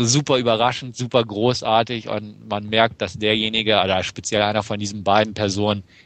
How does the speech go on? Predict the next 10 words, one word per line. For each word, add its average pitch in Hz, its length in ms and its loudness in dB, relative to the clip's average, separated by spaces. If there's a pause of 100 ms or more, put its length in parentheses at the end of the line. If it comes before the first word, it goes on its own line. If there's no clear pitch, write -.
echt 113 220 0
eine 117 60 -2
Verbindung 117 460 -2
zu 113 140 -6
Comics 113 460 0
hat 113 260 2
und, 95 440 -4
ähm, 92 400 0 (180)
großartiges 104 560 0
Cameo. 107 400 2